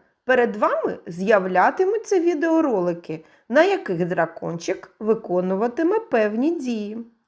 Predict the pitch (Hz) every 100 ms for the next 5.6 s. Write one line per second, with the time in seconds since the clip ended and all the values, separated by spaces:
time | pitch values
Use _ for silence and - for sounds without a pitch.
0 | _ _ _ - 381 392 330 220 190 202
1 | 190 285 311 269 190 175 170 170 226 285
2 | - - 233 240 330 427 427 330 320 -
3 | _ _ _ _ - - - - 214 202
4 | 320 - - 196 190 180 214 254 - 226
5 | 339 370 285 254 - 254